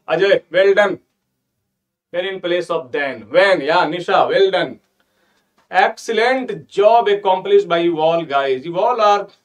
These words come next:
extraordinary। You all are very talented। You all are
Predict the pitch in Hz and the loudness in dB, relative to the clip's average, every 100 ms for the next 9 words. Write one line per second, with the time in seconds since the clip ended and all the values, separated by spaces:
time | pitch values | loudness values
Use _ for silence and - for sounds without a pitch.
0 | _ _ 180 180 - 214 226 190 143 131 | _ _ -12 -12 -12 0 2 4 0 -4
1 | 117 - 107 147 165 190 196 - 165 175 | -12 -16 -16 -8 -2 0 0 0 -4 -4
2 | 131 _ 175 185 202 196 143 120 107 101 | -12 _ 0 2 2 2 -2 -4 -12 -16
3 | 117 - _ _ _ _ _ _ _ _ | -18 -18 _ _ _ _ _ _ _ _
4 | - 165 165 196 220 208 | -12 -4 2 4 4 4